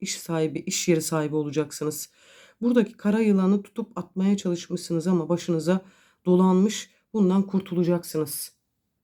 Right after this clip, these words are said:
Elinde iki tane mumu olan bir kişi var.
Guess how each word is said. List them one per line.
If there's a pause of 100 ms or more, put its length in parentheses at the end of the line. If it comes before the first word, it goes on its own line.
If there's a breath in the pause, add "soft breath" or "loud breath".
(500)
Elinde
iki
tane
mumu
olan
bir
kişi
var.